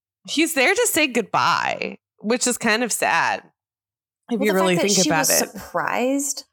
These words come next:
Speaker 1: I
Speaker 2: by
Speaker 1: know.
Speaker 2: it,
Speaker 1: How long?
Speaker 2: too.
Speaker 1: She's like, "Oh, you're not leaving tomorrow?" And he's like, um, the, he says, the,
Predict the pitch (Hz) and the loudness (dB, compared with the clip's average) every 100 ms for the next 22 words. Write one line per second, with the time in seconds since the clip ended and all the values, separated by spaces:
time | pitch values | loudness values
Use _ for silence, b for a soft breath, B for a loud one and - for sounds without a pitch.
0 | _ - 440 427 466 285 359 370 403 - | _ -2 0 2 2 2 2 2 2 2
1 | 247 311 311 392 339 359 359 330 277 262 | 2 2 0 0 2 2 2 2 2 0
2 | 294 320 294 - 269 226 190 220 277 277 | 2 2 -2 -2 -2 0 2 4 2 0
3 | 254 254 226 220 - B B B B B | 0 2 2 0 -4 B B B B B
4 | - 226 208 180 170 175 - _ - - | 0 2 4 2 0 -4 -14 _ -20 -20
5 | _ _ _ 254 220 - 98 233 202 247 | _ _ _ 0 0 -2 -2 0 2 0
6 | 247 226 208 - 220 | 2 0 -2 -6 -6